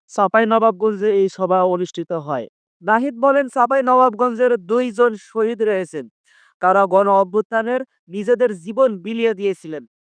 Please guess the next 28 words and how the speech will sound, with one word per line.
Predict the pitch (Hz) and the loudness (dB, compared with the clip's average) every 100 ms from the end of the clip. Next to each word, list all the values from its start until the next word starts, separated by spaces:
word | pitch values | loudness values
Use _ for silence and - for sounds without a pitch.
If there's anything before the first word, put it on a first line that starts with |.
| _ _ _ _ | _ _ _ _
তারা | 180 180 180 | 2 4 4
দেশকে | 190 208 - 240 | 0 -4 -4 -4
মুক্ত | 220 254 196 240 | -4 -6 -4 -2
করতে, | 208 196 - 165 123 _ _ _ _ _ _ | -2 -4 -6 -10 -10 _ _ _ _ _ _
স্বৈরাচারের | _ 240 294 294 302 294 302 | _ 2 4 4 6 4 4
কবল | 277 262 277 | 4 4 4
থেকে | 254 254 269 247 | 2 -6 -2 -2
দেশকে | 214 254 - 254 | 0 -4 -2 -4
নতুন | 226 240 247 302 262 | -2 -2 -4 -8 -4
করে | 254 233 | -2 -2
স্বাধীনতা | - - 214 262 262 240 | -2 -4 -4 -4 -2 0
এনে | 220 202 202 | 0 -2 -4
দিয়েছিলেন। | 180 180 - 160 139 117 _ _ _ - | -6 -8 -8 -8 -10 -12 _ _ _ -6
আমরা | 156 175 190 | -4 -2 -2
সেই | - 196 | -2 -2
শহীদের | 196 - 202 214 226 247 277 _ _ | -2 -2 -2 0 2 2 0 _ _
শ্রদ্ধা | _ 220 240 233 269 | _ 2 2 4 4
ভরে | 254 240 | 4 2
স্মরণ | 196 190 190 180 | 2 0 0 -2
করি। | 165 143 117 _ _ _ _ _ _ _ _ | -4 -6 -8 _ _ _ _ _ _ _ _
শহীদরা | 170 202 208 220 | 0 2 4 4
যে | 190 214 | 4 4
আকাঙ্ক্ষার | 196 185 240 254 247 247 | 4 4 2 -2 0 0
জন্য, | 202 233 214 226 202 | 2 0 2 0 2
নতুন | 226 247 214 | 0 0 -2
বাংলাদেশের | 196 214 214 208 - 214 | -2 0 0 -2 -4 -8
জন্য | 180 208 196 196 175 _ _ _ 147 | -4 -4 -2 -4 -6 _ _ _ -14
জীবন | 196 208 | -4 -2